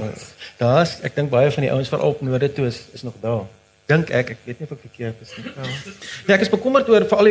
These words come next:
Speaker 1: wat die grond ding doen aan, om mense te radikaliseer.
Speaker 2: Hmm.
Speaker 1: Ek het toevallig vandag in, in vandag se Burger het ek 'n rubriek, uh,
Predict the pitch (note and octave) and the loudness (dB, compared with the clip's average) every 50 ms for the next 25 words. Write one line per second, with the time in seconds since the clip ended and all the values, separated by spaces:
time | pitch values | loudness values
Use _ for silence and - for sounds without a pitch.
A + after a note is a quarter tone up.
0 | G3+ G3 F3 F3 F3 - - G3 G3 G3+ G3 G3 - D3+ D#3+ D#3 D3+ D3+ D3 C#3 | 4 2 2 0 0 0 2 2 4 4 2 2 2 2 2 2 2 -2 -4 -6
1 | - - _ E3 C#3+ - D#3+ D#3+ D#3+ D#3+ D3+ D3 D3 A#2+ A#2+ C#3+ C#3+ C#3 C#3 C#3+ | -10 -18 _ -20 -4 0 2 4 4 4 2 0 0 -2 -4 -4 -2 0 0 0
2 | C#3 F3 E3 D#3+ C#3+ C#3 C3+ - - - D3 C3 B2 A#2+ - - D#3+ C#3 A2 G#2+ | 0 0 0 2 4 4 4 2 2 0 0 0 0 -2 -2 0 0 0 0 0
3 | - - - B2 A#2+ A#2+ A#2 A#2 - - - - - - - _ - D#3+ - G3 | -2 -10 -16 -16 -14 -14 -14 -16 -18 -20 -20 -20 -20 -20 -16 _ 0 0 0 2
4 | F#3+ F#3+ - - G3 G3+ G3 G3+ - E3+ D#3+ D#3 D#3 E3 E3 E3 D3+ D3 D3+ C#3 | 2 2 4 6 6 6 6 4 4 4 4 4 4 2 0 0 0 -2 2 2
5 | C#3 C#3 - - D#3 C3+ C#3 C3 C3 C#3+ D3+ D3 - - - D3 C3 C3 A2+ A#2+ | 2 2 2 -2 0 2 2 2 4 4 2 2 2 2 0 0 0 0 2 2
6 | B2 C#3 B2+ C3+ - - - - - - - _ _ _ _ _ _ - D3 C#3 | 2 2 2 0 -8 -16 -20 -20 -20 -20 -20 _ _ _ _ _ _ 2 2 4
7 | C3 B2+ B2+ B2 B2 | 4 4 4 2 2